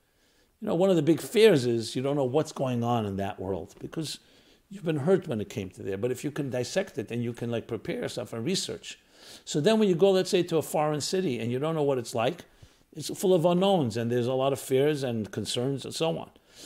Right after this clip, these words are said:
But if you prepare yourself and you know the terrain and you are able to recognize, at least with your mind, certain aspects, then that builds confidence that you can then na-,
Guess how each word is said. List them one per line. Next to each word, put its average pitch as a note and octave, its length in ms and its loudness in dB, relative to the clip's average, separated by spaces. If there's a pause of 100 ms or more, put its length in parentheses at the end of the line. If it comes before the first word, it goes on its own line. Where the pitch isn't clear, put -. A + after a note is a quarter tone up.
(120)
But E3 100 2
if - 180 2
you D3 80 0
prepare C#3+ 360 2
yourself E3 360 2
and C3+ 120 -2
you C3+ 60 2
know D#3+ 200 2
the D#3+ 140 0
terrain C3+ 580 0 (1300)
and C#3 160 4
you C3+ 200 4
are C3 180 4
able D#3 220 2
to C3+ 320 2 (340)
recognize, B2+ 840 2 (240)
at C3 100 -4
least F#3 240 0
with D#3+ 160 2
your C#3 100 0
mind, C#3 380 2
certain D3+ 320 -4
aspects, D#3 720 -2 (400)
then F3+ 400 4
that D3 220 2
builds F3+ 240 2
confidence C#3 580 -6
that A#2+ 120 -4
you B2+ 100 -8
can C3+ 200 -6
then C#3+ 220 0
na-, C#3+ 80 -6